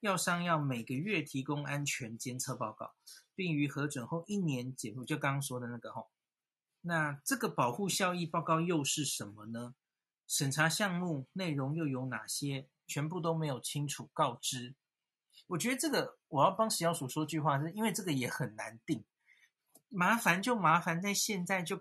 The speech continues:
根本没有标准出来啊。就是假如国际现在要定出一个免疫桥接的第三期，它的研究的基准，哦，比方说你要对应某一个疫苗，那，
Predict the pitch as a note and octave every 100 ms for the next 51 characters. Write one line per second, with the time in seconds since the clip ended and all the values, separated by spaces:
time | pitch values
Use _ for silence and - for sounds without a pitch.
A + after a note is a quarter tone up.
0 | - G3 G3 F3 A#2+ A2+ A#2 C3 D#3 -
1 | - _ _ _ _ _ F#3 E3 D#3+ A2+
2 | - - D#3 D3 G2 - A#2+ - - _
3 | _ - - _ A3 A3 G3 D#3 C#3 D#3
4 | D#3 E3 F#3+ G3+ G#3 F#3+ F#3 - G3+ E3
5 | - F3 F3 D#3+ C#3 C3 A#2+ D#3 D3+ C#3+
6 | B2+ C#3+ C#3 C3+ A#2+ - - C#3 - _
7 | F#3 E3 E3 D#3+ D#3 - G#2+ A2+ _ _
8 | _ _ - D#3+ D#3 C#3 C3 B2+ C3 C#3
9 | D#3+ C3+ - G3+ G3+ E3+ C#3+ - _ _
10 | _ _ - C#3+ C#3 D#3 F3+ F3+ F3 E3+
11 | - D3+ C3+ E3+ F#3 E3 D#3+ D3+ B2+ B2+
12 | B2 C#3+ D3+ D3+ D3 A#2+ A#2 A#2+ _ _
13 | _ _ _ _ - - _ _ _ E3
14 | D#3 C#3+ C3